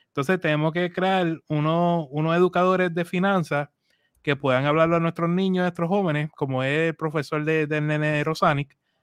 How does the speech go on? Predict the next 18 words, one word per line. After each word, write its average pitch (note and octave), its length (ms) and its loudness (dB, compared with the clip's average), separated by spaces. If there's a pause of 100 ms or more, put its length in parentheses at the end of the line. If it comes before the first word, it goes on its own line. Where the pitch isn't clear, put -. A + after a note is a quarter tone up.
(260)
¿verdad? D3+ 300 2 (120)
Que, B2+ 200 -14
y C3+ 120 -8
que B2+ 140 -6
lleven B2+ 300 -2
estos E3 240 -10
temas. A2+ 340 -8 (100)
Entonces, B2 320 -12
es C#3 60 -2
lo D#3+ 60 0
importante D3 640 -4
de B2 180 -2
esto. B2 300 -10 (1700)
Dice C#3 440 -4
Oscar, D3 760 -2
Omar, C#3 320 0 (280)
"Yo D3+ 140 0
estudié G#3+ 560 0